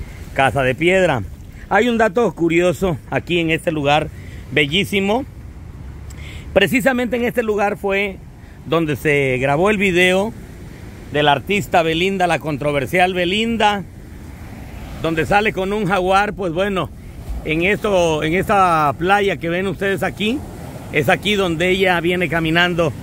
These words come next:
con ese felino tan hermoso, con ese jaguar. Y pues bueno, ahorita está completamente solo lo que es Casa de Piedra. Eh, está, es día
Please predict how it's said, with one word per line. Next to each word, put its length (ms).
con 200
ese 220
felino 520
tan 220
hermoso, 600
con 160
ese 220
jaguar. 520
Y 80
pues 160
bueno, 220
ahorita 680
está 320
completamente 720
solo 340
lo 100
que 100
es 100
Casa 280
de 100
Piedra. 520
Eh, 440
está, 500
es 460
día 360